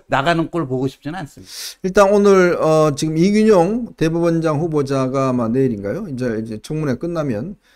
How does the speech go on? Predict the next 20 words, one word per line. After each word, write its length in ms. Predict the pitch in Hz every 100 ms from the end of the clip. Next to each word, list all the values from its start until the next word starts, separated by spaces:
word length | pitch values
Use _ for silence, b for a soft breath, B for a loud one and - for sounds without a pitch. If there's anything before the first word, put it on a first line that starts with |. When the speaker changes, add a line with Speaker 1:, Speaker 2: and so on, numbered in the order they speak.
| _ _
Speaker 2:
어, 140 | 123
임명이 400 | 123 156 165 160
되면 440 | 120 143 120 110 160 b b _
좀 340 | - 151 143 139
빨리빨리 720 | 233 254 202 - 170 170 135
진행을 340 | 135 139 123
해야 100 | 123
될 120 | 143
것 120 | 107 82
같아요. 240 | - 73 73
Speaker 1:
예, 120 | 139
근데 280 | 127 170 165
그게 320 | 156 170 180
뭐 180 | 139 147
아마 500 | 139 139 151 139 117
그 320 | - 139 127 - _ _
대법원장 580 | 139 139 135 135 135 131
아시다시피 580 | 107 - 123 120 123 - _ _
분의 360 | 123 127 127 180
피-, 140 | -